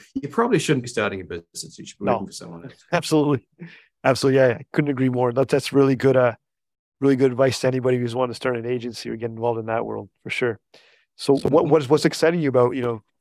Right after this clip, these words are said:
Speaker 2: First Domino and, and the future of RevOps and those sorts of things? What, what, what's, what excites you about that stuff?
Speaker 1: Uh, what excites me is I've always liked building things.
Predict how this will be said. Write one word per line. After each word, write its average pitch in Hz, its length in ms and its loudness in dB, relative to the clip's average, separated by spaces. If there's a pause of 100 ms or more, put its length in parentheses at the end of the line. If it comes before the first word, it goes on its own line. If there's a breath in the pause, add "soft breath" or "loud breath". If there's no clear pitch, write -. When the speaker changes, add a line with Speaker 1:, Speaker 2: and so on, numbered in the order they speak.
Speaker 2:
First 131 220 -2
Domino 127 520 2
and, 113 140 -2
and 113 160 -6
the 113 60 -12
future 127 420 -4
of 113 120 0
RevOps 120 580 2
and 110 100 -16
those 120 160 -10
sorts - 240 -12
of 101 80 -18
things? 107 260 -18
What, 117 200 -8
what, 120 220 -4
what's, 117 280 -2
what 120 180 -2
excites 127 360 0
you 123 40 -2
about 113 120 -4
that 113 140 -6
stuff? 107 260 -16 (1400)
Speaker 1:
Uh, 123 520 4
what 143 140 4
excites 147 640 -2
me 156 260 2
is 123 800 -2 (160)
I've 131 220 2
always 143 220 2
liked 127 180 0
building 113 340 0
things. 87 400 -12